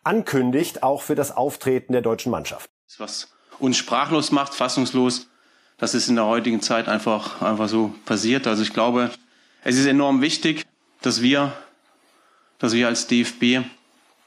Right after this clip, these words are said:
Speaker 2: auf der einen Seite natürlich auch die Spieler ganz klar uns auf den Sport, ja,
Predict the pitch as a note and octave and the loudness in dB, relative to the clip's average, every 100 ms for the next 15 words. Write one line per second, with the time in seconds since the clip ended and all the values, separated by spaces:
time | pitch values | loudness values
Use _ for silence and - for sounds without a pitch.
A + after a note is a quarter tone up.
0 | _ _ _ - - - A2 C#3 C3+ C3+ | _ _ _ -6 -4 0 2 2 2 0
1 | C3+ C3 B2+ - _ _ _ _ _ - | 2 2 0 -4 _ _ _ _ _ -6
2 | G#2+ - A#2 A2 A2 - B2+ B2 B2 A2+ | -4 0 0 0 -2 -2 0 2 0 -2
3 | - _ - A#2+ A#2+ B2 A#2 A#2 A2+ A2 | -12 _ -4 -2 -2 0 0 0 -2 -4
4 | - _ _ _ _ _ - G#2 G2+ G2+ | -4 _ _ _ _ _ -2 0 0 -4
5 | - _ - - - A#2+ C3+ - _ _ | -12 _ -8 -6 -2 -2 -2 -4 _ _
6 | _ _ _ _ _ _ _ _ _ A2 | _ _ _ _ _ _ _ _ _ -4
7 | A#2+ | -4